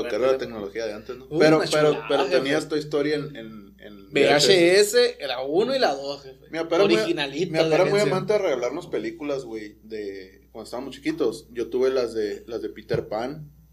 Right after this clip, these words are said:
Speaker 1: Un chingo de Disney,
Speaker 2: Yo
Speaker 1: güey.
Speaker 2: fíjate
Speaker 1: Las de
Speaker 2: que
Speaker 1: Peter
Speaker 2: nomás de Toy
Speaker 1: Pan,
Speaker 2: Story,
Speaker 1: güey.
Speaker 2: güey.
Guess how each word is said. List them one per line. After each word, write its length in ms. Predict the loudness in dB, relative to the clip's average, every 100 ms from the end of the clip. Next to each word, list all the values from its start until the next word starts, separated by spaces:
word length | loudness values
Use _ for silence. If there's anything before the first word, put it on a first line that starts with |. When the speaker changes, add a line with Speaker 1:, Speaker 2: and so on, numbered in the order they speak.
| _ _ _ -14 -8
Speaker 1:
Un 120 | -6
chingo 320 | -6 0 2
de 80 | 2
Disney, 300 | -2 -8 -6
Speaker 2:
Yo 80 | -4
Speaker 1:
güey. 80 | 0
Speaker 2:
fíjate 140 | 2
Speaker 1:
Las 60 | 4
de 100 | 2
Speaker 2:
que 100 | 2
Speaker 1:
Peter 80 | 0
Speaker 2:
nomás 160 | 0 4
de 60 |
Toy 100 | 4
Speaker 1:
Pan, 100 | 4 0
Speaker 2:
Story, 120 | -2
Speaker 1:
güey. 260 | 0 0 0
Speaker 2:
güey. 140 | -2